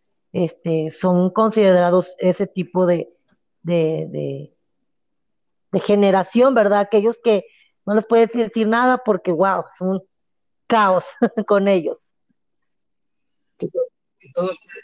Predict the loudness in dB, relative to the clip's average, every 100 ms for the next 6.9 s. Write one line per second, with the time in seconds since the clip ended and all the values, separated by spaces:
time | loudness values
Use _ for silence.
0 | _ -6 -4 -4 -4 -4 -2 -4 -2 -4
1 | -2 -4 -6 -4 -4 -4 -4 -4 -6 -6
2 | -6 -8 -8 -8 -6 -8 -6 -8 -8 -10
3 | -8 -6 -4 -4 -2 -4 -4 -8 -8 -12
4 | _ _ _ _ _ _ _ _ _ _
5 | -8 -4 -4 -2 -2 -2 -4 -4 -4 -4
6 | -6 -8 -10 -6 -4 -4 -4 -6 -10